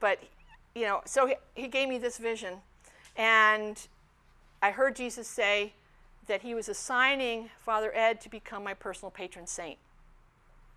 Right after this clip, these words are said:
And there was a time when, and he's still going through purgatory, I know it, I can feel it because his helpfulness is limited, but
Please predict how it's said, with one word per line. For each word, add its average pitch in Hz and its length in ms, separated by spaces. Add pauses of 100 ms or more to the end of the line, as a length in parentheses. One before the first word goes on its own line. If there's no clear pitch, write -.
(440)
And 214 160
there 233 120
was 302 160
a 339 40
time 302 680
when, 247 500 (300)
and 226 120
he's 269 120
still 359 160
going 320 200
through 330 120
purgatory, 277 580
I 226 120
know 226 300
it, 320 120
I 208 40
can 202 140
feel 254 300
it 294 160
because 208 420
his 202 180
helpfulness 269 580
is - 440
limited, 285 360 (640)
but 233 420